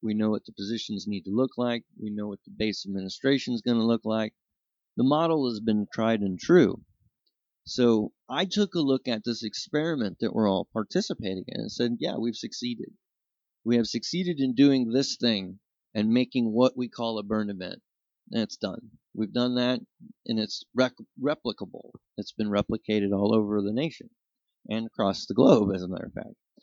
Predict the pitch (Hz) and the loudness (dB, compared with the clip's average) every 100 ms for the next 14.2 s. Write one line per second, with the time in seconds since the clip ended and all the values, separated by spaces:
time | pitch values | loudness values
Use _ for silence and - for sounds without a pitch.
0 | _ _ - 156 143 123 - - 147 165 | _ _ -2 2 4 2 -4 2 6 6
1 | 165 175 180 - - - - - _ _ | 4 0 -2 -6 -8 -8 -14 -20 _ _
2 | _ _ _ _ _ - - 110 139 - | _ _ _ _ _ -6 2 4 4 0
3 | _ _ _ _ _ _ _ _ _ _ | _ _ _ _ _ _ _ _ _ _
4 | - 127 127 160 233 - 165 - 117 104 | 2 6 8 8 6 4 2 2 0 2
5 | 135 175 - 123 135 127 110 147 214 220 | 2 0 0 -2 0 0 0 0 2 2
6 | - - - _ _ _ _ _ _ _ | 0 -10 -14 _ _ _ _ _ _ _
7 | _ 123 127 120 143 208 190 170 254 254 | _ 2 4 4 4 2 2 -2 -2 -2
8 | 175 123 113 120 - - 214 240 175 - | -4 -2 -2 -6 -10 -6 -2 -2 -4 -10
9 | - - 151 170 185 165 151 139 110 104 | -14 -10 0 2 2 -2 -4 -2 -2 -6
10 | - - - - _ _ _ - 120 131 | -10 -16 -20 -20 _ _ _ -10 4 6
11 | 139 135 131 123 - _ _ _ _ - | 8 6 4 2 -4 _ _ _ _ -20
12 | 139 135 180 170 180 214 170 147 139 - | -8 -2 0 0 4 4 4 2 0 -2
13 | 123 113 113 - 113 - 113 104 92 90 | -4 -4 -8 -8 -8 -4 -2 -2 -2 -6
14 | - | -8